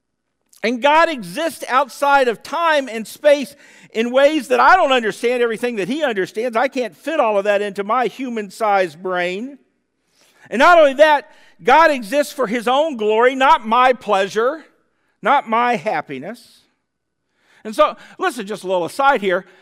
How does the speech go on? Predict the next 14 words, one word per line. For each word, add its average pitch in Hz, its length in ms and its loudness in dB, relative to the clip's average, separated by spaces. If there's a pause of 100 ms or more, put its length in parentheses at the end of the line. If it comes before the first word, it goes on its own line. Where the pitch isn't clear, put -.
(100)
Let 208 80 -14
me 262 60 -12
tell 277 120 2
you, 208 120 -2
if - 200 -8
you've 311 220 -6
got 254 240 -2
God 240 300 2
in 214 100 -4
this 185 180 -10
nice, 202 440 -6
neat 202 280 -10
little 196 220 -6
box, 185 680 -4